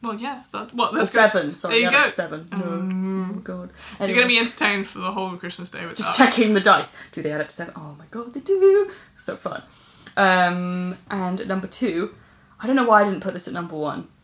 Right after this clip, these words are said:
Speaker 2: I'm gonna keep it at number two because it's kind of silly. I love those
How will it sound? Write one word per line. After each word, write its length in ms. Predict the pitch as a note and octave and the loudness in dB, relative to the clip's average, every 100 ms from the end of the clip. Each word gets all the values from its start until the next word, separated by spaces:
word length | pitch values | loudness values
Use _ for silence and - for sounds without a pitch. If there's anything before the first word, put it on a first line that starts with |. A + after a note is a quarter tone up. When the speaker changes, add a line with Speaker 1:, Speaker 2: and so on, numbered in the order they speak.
| _ | _
Speaker 2:
I'm 140 | - A#3 | 0 2
gonna 140 | A#3 | 2
keep 200 | A#3 G#3 | 0 -4
it 60 | G3 | -4
at 60 | |
number 180 | F3 D#3+ | -6 -6
two 200 | D#3+ E3+ | -8 -10
because 260 | D3+ - F#3 | -12 -14 -14
it's 120 | - | -14
kind 200 | - D#3+ | -10 -10
of 80 | D#3+ | -8
silly. 380 | - C#3+ E3+ - - - | -6 -4 -6 -10 -14 -6
I 100 | A3 | -2
love 580 | A3+ G#3+ G3 G#3 - - - - | 2 4 4 2 -6 -18 -20 -8
those 440 | G3+ F#3+ G3+ A3 | -2 0 -2 -6